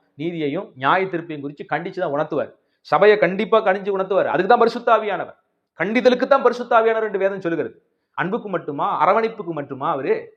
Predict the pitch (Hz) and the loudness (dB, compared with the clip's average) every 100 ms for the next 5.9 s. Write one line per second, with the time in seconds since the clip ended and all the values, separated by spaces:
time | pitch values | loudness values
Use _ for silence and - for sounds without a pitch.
0 | _ _ _ - 175 233 _ _ _ _ | _ _ _ -12 -10 -10 _ _ _ _
1 | 165 226 277 277 277 262 202 196 226 214 | -2 2 2 2 -2 0 -2 -2 -2 0
2 | 190 185 175 151 156 127 101 _ _ _ | 0 -2 -6 -8 -8 -10 -10 _ _ _
3 | _ _ 139 147 180 214 208 185 160 196 | _ _ -8 -6 2 2 2 -4 -2 -2
4 | 202 190 175 151 143 127 120 135 165 - | -2 0 0 0 -4 -6 -8 -8 -8 -12
5 | _ 151 214 240 190 170 147 143 | _ 2 4 4 0 -4 -2 -2